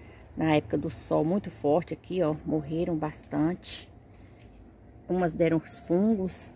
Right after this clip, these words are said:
que eu não sei bem qual foi. Tentei salvar, mas não consegui. Mas, como diz, né, a gente ganha e a gente perde também, né? Nem sempre é flores, como diz aí as meninas.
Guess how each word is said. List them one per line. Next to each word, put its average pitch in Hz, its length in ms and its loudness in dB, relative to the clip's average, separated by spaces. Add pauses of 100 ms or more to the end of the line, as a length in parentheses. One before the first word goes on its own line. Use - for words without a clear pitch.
que - 60 -2
eu 165 60 2
não 160 100 4
sei 151 240 0
bem 156 180 4
qual 147 200 0
foi. 180 500 0 (160)
Tentei 175 320 -4
salvar, 165 400 -4
mas 160 240 0
não 185 140 -4
consegui. 170 640 -8 (800)
Mas, 170 680 0
como 180 220 -2
diz, 156 240 0
né, 165 200 4
a 175 40 2
gente 156 420 0
ganha 165 580 4 (340)
e 170 80 0
a 165 60 4
gente 165 300 -2
perde 151 380 0
também, 143 360 -2
né? 180 300 -2
Nem 170 200 2
sempre - 460 -4 (580)
é 190 100 2
flores, 180 580 0
como 170 240 0
diz 160 280 -2
aí 156 220 2
as 165 120 0
meninas. 156 600 0